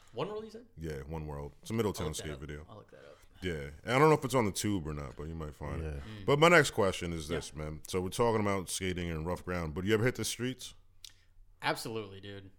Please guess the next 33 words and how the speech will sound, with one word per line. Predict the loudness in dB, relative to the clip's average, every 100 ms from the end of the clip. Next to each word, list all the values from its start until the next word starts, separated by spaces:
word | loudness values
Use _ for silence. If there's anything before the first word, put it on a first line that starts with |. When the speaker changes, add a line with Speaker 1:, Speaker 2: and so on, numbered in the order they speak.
| -20 -8
Speaker 1:
Like, | -6 -6 -6
Speaker 2:
Okay. | -8 -6
Speaker 1:
when | -8 -8 -16 -20 -20 _ _ -4
Goshen, | -2 -2 -4 -6 -6 -8 -4
like, | -4 -4 -6
I, | -4 -4
I |
grew | -4 -4
up |
skating | -4 -4 -6 -6
in | -6 -2
Goshen, | -2 -2 -6 -8 -8
Speaker 3:
Mm. | -8
Speaker 1:
like, | -6 -4
pushing | -4 -4
around | -8 -6 -6 -4 -6 -8 -12 -10
a | -10
lot. | -4 -2 -2 -4 -10 -20 -20 -20 -20 -20 -12
Um, | -4 0 0 -2 -6 -8 -10 -14 -16 -20 -20 -14
but | -4 -4 -2
I | -4
never | -4 -4 -4 -4
really | -6 -8
touched | -12 -14 -14 -14
Erie. | -14 -14 -14 -10
As | -8
much | -2 -2 -2
as, | -6 -6
um, | -6 -6 -10 -14 -16 -20 _ -20 -12
we | -6
had | -4 -4
that | -6
park | -2 -2 -2